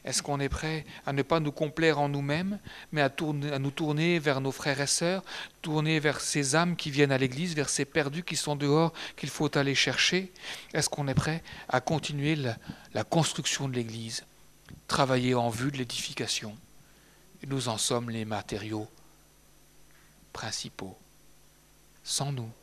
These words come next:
sans les pierres, il n'y a pas de temple. Le Seigneur pourrait faire sans nous, mais il a décidé de faire avec nous. Que son saint nom soit béni. Et demain, nous verrons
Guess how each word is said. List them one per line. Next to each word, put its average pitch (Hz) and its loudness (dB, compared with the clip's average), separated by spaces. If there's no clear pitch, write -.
sans 139 2
les 131 2
pierres, 123 -2
il 113 -10
n'y 117 -6
a 110 -10
pas 113 -10
de - -18
temple. 101 -14
Le 131 -8
Seigneur 135 2
pourrait 160 0
faire 139 -2
sans 117 -4
nous, 113 -10
mais 123 -6
il 117 -4
a 113 0
décidé 117 -6
de - -14
faire 107 -8
avec 107 -10
nous. 107 -14
Que 127 -4
son 117 -4
saint 117 -4
nom 127 -6
soit 127 -8
béni. 117 -10
Et 127 4
demain, 135 4
nous 123 -4
verrons 113 -2